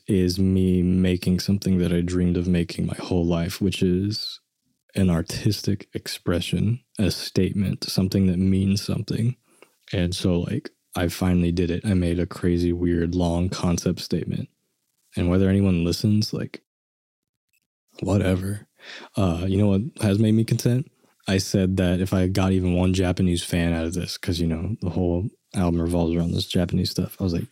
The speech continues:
"If I get one person in Japan liking this, boom, that's it." And you know what happened? In the pre-sale phase,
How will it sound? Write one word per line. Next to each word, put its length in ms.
"If 120
I 20
get 140
one 260
person 420
in 80
Japan 380
liking 340
this, 300
boom, 300
that's 240
it." 180
And 120
you 60
know 80
what 140
happened? 400
In 80
the 100
pre-sale 560
phase, 520